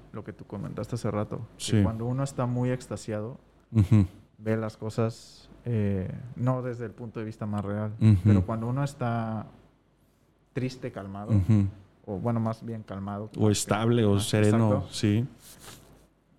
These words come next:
Speaker 1: Puedes analizar más las cosas. El ser
Speaker 2: Ujú.
Speaker 1: humano es un ser muy egoísta.
Speaker 2: Ujú.
Speaker 1: Tenemos mucho ego.
Speaker 2: Ujú.
Speaker 1: Todos tenemos ego.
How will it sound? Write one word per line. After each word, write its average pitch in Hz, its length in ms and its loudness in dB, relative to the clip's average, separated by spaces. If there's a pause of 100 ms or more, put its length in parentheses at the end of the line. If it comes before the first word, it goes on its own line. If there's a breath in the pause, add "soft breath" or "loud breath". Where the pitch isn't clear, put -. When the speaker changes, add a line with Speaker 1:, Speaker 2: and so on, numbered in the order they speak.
(280)
Speaker 1:
Puedes 135 340 0
analizar 107 480 -6
más 107 180 -6
las 98 180 -8
cosas. 113 360 -4
El 123 100 -2
ser 170 140 2
Speaker 2:
Ujú. 196 100 2
Speaker 1:
humano 165 320 -2
es - 420 -10
un 127 120 -4
ser 117 240 -2 (200)
muy 123 240 2
egoísta. 107 640 -4
Speaker 2:
Ujú. 117 120 -2
Speaker 1:
Tenemos 131 260 2
mucho 131 380 -6
ego. 107 240 -8 (160)
Speaker 2:
Ujú. 104 180 0
Speaker 1:
Todos 107 300 0
tenemos 104 380 -10
ego. - 160 -14